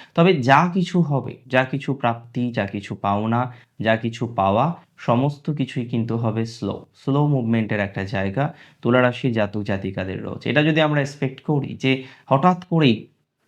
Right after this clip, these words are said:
এতটাই পজিটিভিটি চলে আসবে এবং সেটি রকেট স্পিডে হবে, don't dare to think that, সেটা হবে না। খুব স্লো মুভমেন্টে দেখবেন আস্তে আস্তে ম্যারেজের জায়গাটা ঠিক হচ্ছে।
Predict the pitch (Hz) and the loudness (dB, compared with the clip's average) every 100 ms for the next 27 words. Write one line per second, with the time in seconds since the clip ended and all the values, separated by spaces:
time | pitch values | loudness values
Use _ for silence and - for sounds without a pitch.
0 | _ _ _ _ - 160 165 170 175 151 | _ _ _ _ -6 -4 0 2 2 2
1 | 135 147 143 147 139 135 131 127 117 - | 0 0 2 2 0 0 0 0 -2 -6
2 | 113 - - _ 139 147 147 147 151 113 | -10 -10 -18 _ 0 2 2 0 2 6
3 | 127 123 180 175 170 - 156 147 135 113 | 6 6 0 2 -2 -2 -2 0 2 0
4 | 101 - _ _ - 131 139 135 113 107 | -2 -6 _ _ 0 4 4 2 0 -2
5 | 101 98 - 95 98 95 - - 127 117 | -4 -10 -8 -8 -6 -8 -4 -2 0 0
6 | 113 98 113 - - _ _ - 233 226 | 0 -6 -8 -14 -18 _ _ -2 -2 0
7 | 175 180 175 156 139 151 151 151 131 113 | 2 4 4 2 0 2 2 2 0 0
8 | 117 120 113 - 113 - 110 101 117 127 | 0 -2 -2 -2 -4 -4 -4 -2 0 -2
9 | 123 120 113 113 113 117 117 107 - - | 0 0 0 -2 -2 -4 -4 -8 -10 -12